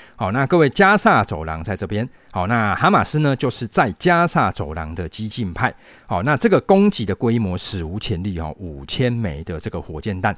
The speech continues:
超过千人死亡哦，目前应该越来越多人哦，那有百人哦，一百，大约一百五十人被绑架，绑回去了加萨地区。那发动攻击的地点如下哈，呃，各位加萨走廊是这个位置哈，加萨走廊。那各位加萨走廊里面就是巴勒斯坦人，然后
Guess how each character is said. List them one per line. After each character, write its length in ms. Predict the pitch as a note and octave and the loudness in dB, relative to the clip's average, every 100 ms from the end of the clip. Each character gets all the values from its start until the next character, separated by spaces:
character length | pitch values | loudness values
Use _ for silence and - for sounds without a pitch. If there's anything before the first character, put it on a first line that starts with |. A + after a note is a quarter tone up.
| - | -6
超 180 | - G2 | -8 -6
过 220 | F#2 G2 | -6 -6
千 320 | - - C#3 C#3 | -4 0 0 0
人 240 | G2 G2+ | -2 -2
死 220 | - F#2+ | -6 -6
亡 180 | E2 F2 | -6 -4
哦， 80 | G#2 | -2
目 140 | D3 | 0
前 200 | B2+ G2+ | 0 -2
应 160 | A2 A2+ | -2 -2
该 160 | G#2+ | -2
越 200 | G#2 A2+ | -2 -2
来 100 | F2 | -4
越 160 | F#2 F#2+ | -4 -6
多 180 | F#2+ F#2 | -6 -6
人 160 | F2+ D#2+ | -6 -6
哦， 120 | E2+ - - - | -6 -8 -16 -6
那 120 | A2+ | -4
有 220 | G2+ E2 D2 | -2 -6 -6
百 200 | - E2 | -4 -2
人 260 | E2+ E2 E2 | -2 -4 -4
哦， 80 | F2+ | -2
一 80 | F#3 | -4
百， 240 | - F2 G#2 - | -2 -2 -2 0
大 220 | D#3 C3+ | 2 2
约 180 | B2+ B2 | 2 2
一 80 | |
百 220 | C#3+ F2+ F#2+ | 0 -4 -4
五 100 | E2+ | -6
十 180 | - | -8
人 200 | G2 F2+ | -6 -6
被 160 | D#2 G#2+ - | -2 -2 -2
绑 280 | - E2 D2 | -4 -4 -4
架， 200 | - A2+ - - | -2 -2 -4 -2
绑 300 | B2 F2 D#2+ | 0 2 -2
回 240 | D#2 F#2 G#2+ | -6 -6 -6
去 240 | - A#2+ | -6 -6
了 140 | G2 | -6
加 260 | D2 G#2 F2+ | -4 -2 -2
萨 240 | F2+ F2 | -2 -4
地 160 | D#2 F2 | -4 -10
区。 300 | - F#2 F#2+ _ _ _ _ | -10 -10 -10 _ _ _ _
那 140 | - A#2 | -2 2
发 220 | C#3+ D3 | 4 4
动 200 | D#3+ C3 | 2 2
攻 240 | D#3+ F3+ | 4 4
击 140 | F#3 A2+ | 4 2
的 100 | G#2+ | 2
地 200 | D3+ G#2 | 2 0
点 140 | E2+ | -2
如 180 | D#2 E2+ | -6 -10
下 320 | G2+ - B2 | -6 0 0
哈， 240 | F#2+ G#2 E2+ | 2 -2 -2
呃， 360 | B2+ A2+ G2+ F#2+ | -2 0 0 -2
各 100 | D3 | -2
位 80 | C3+ | 0
加 200 | D#3 D3+ | 2 2
萨 220 | F3+ C3 | 4 2
走 180 | G#2 E2 | 0 -6
廊 240 | D#2+ E2+ | -6 -8
是 220 | F2 G#2+ | -8 -10
这 140 | F#2+ G#2+ | -8 -6
个 100 | F#2 | -6
位 180 | F#2+ E2 | -6 -6
置 140 | - D#2+ | -10 -10
哈， 180 | E2 | -10
加 180 | D2 G2 | -6 -6
萨 200 | G2 G2+ | -2 -4
走 180 | - C#2 | -4 -10
廊。 160 | A#1+ G2 | -8 -4
那 100 | C3+ | -2
各 120 | F3+ | 2
位 40 | |
加 120 | F#3 G3 | 4 4
萨 100 | G#3 | 4
走 120 | A2+ | 2
廊 120 | G2 | -2
里 160 | F#2 E2+ | -4 -4
面 160 | A#2+ | -4
就 80 | A2 | -4
是 140 | G#2 | -6
巴 240 | G2+ G#2+ G2+ | -4 -2 0
勒 180 | G#2+ F#2 | -2 -6
斯 220 | - G2 | -8 -10
坦 200 | F2+ D#2 | -10 -10
人， 200 | C#2 C2+ C#2 | -10 -12 -10
然 100 | D2 | -8
后 200 | F#2+ | -6